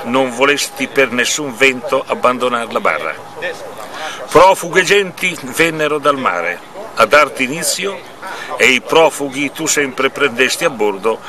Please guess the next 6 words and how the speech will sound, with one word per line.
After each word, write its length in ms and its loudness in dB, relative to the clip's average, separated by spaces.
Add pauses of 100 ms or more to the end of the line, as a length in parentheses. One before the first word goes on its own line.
(320)
della 580 2 (560)
ma 320 4 (180)
gran 400 2
nave. 600 0 (680)
Tu 120 -4
sei 440 0